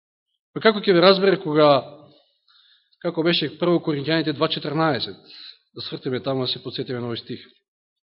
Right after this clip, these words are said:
Прво Коринќаните два четрнаесет вели, „А душевниот човек не го прима она што е од Божиот дух, зашто тоа е безумство за него. И не може да сознае, зашто за тоа треба да расудува на духовен начин.“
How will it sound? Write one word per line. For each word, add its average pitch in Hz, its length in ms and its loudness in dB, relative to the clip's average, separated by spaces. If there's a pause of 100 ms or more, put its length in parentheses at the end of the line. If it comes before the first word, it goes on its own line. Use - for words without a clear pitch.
(880)
Прво 151 180 -2
Коринќаните 147 480 -2
два 127 140 -2
четрнаесет 143 680 -2
вели, 151 440 0 (480)
„А 123 120 -2
душевниот 254 520 4
човек 247 320 8
не 208 140 8
го 254 100 4
прима 233 380 4
она 202 240 6
што 208 160 2
е 180 100 8
од 123 60 -6
Божиот 175 360 4
дух, 180 220 2
зашто 151 320 -6
тоа 180 240 4
е 135 40 2
безумство 208 720 2
за 160 140 -2
него. 113 300 -4 (1300)
И 147 100 0
не 214 120 8
може 254 240 6
да 220 260 4 (200)
сознае, 220 540 6 (380)
зашто 175 320 -2
за 160 140 -2
тоа 214 140 4
треба 202 260 2
да 175 120 4
расудува 202 380 -2
на 156 140 0
духовен 220 500 -6
начин.“ 196 340 -6